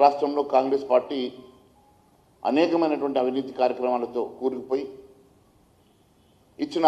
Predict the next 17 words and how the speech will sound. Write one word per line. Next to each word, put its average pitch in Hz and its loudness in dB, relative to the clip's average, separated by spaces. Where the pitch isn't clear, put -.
హామీలు 151 6
నెరవేర్చక 135 2
ఆరు 127 4
గ్యారెంటీలు 135 4
తుంగలో 135 0
తొక్కి 147 -4
నాలుగు 143 8
వందల 143 2
ఇరవై 139 4
హామీల్ని 151 4
గాలి 147 10
కొదిలేసి 139 2
ఈ - -4
రాష్ట్రాన్ని, 151 8
రాష్ట్ర 139 8
అభివృద్ధిని 156 2
పూర్తిగా 165 6